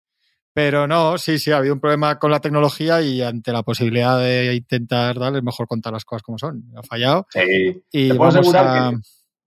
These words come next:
Speaker 2: Dale, dale.
Speaker 1: No, a conti-, que a explicar a la gente que tenemos el programa casi entero, tenemos ahí nuestros cincuenta minutos y se nos ha fallado la,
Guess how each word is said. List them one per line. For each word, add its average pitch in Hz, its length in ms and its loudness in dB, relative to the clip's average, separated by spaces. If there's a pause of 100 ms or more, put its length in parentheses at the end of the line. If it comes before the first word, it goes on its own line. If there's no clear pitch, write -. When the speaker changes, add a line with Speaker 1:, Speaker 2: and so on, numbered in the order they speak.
(140)
Speaker 2:
Dale, 104 160 -2
dale. 95 200 -8 (300)
Speaker 1:
No, 175 180 2
a 160 80 0
conti-, 135 380 -4
que 131 100 0
a 123 260 2
explicar 123 340 -4
a 139 80 2
la 135 60 0
gente 143 240 -2
que 151 120 2
tenemos 131 300 -2
el 135 120 0
programa 135 320 0
casi 135 220 -2
entero, 143 360 0
tenemos 127 320 -2
ahí 123 200 0
nuestros 123 600 -4
cincuenta 139 460 0
minutos 151 320 0
y 139 80 0
se 127 140 -2
nos 123 180 -2
ha 127 60 0
fallado 135 340 0
la, 127 220 0